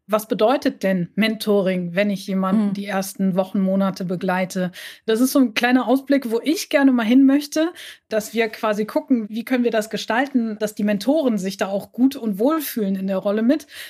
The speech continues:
Speaker 1: Ich bin gespannt, was wir da in diesem Jahr vielleicht auch noch wuppen können, Antje und ich. Wir haben das Thema schon
Speaker 2: Ja.
Speaker 1: auf, auf dem Schirm, würde ich sagen. Aber eins nach dem anderen. Es gibt so viele Themen, die wir noch angucken wollen. Antje, was sind die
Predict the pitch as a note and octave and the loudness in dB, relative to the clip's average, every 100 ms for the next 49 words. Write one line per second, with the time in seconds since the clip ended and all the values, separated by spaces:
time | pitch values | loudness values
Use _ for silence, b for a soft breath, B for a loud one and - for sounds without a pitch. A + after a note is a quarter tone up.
0 | B A#3 - C4+ B3+ - C4+ D#4+ A#3 B3 | B -12 2 2 2 0 0 0 -2 -2
1 | A3+ A3 A#3 A3+ G#3+ A#3 A#3+ A3 G#3+ A3 | 0 2 0 -2 -4 0 0 2 2 0
2 | - G#3 - A3 G#3 C4 C#4 B3+ A3+ B3 | -2 -4 -2 -4 -2 -2 0 0 0 2
3 | B3 A#3+ A3+ B3+ A3 G#3 A3+ B3 G#3+ A3 | 2 2 0 -2 -2 -2 -4 -2 -2 -2
4 | A3+ G#3 - A#3 G#3+ A3+ G#3+ G#3+ G#3+ C4 | -4 -4 -2 -2 -2 -2 0 -2 -4 -6
5 | A3+ A#3 A#3+ - - D4+ E4+ D4+ C4 B3 | -4 2 2 2 4 4 4 2 2 0
6 | - A#3 B3+ C#4+ D4+ B B B A3+ B3 | 0 2 4 2 0 B B B 0 2
7 | B3+ A#3+ G#3 - C4+ C#4 B3 A#3 A3 B3+ | 2 2 0 2 2 4 2 2 4 4
8 | C#4 D4 C#4+ C#4 - A#3+ - C#4 C#4 C4 | 6 4 2 0 -4 -4 0 0 2 4
9 | C4+ B3 B3+ C4 C#4 B B B _ G3+ | 2 2 6 6 4 B B B _ -6
10 | A#3 B3+ C4+ A#3 B3+ F#4+ - C#4+ G#3+ F#3+ | 0 4 4 4 2 0 2 0 2 2
11 | G3 F3+ F#3+ B3 C#4 A#3 A3+ A#3+ C4+ B3 | 2 0 2 2 4 2 -2 -2 2 2
12 | B3+ A3 A#3+ B3+ A#3+ | 0 2 4 4 2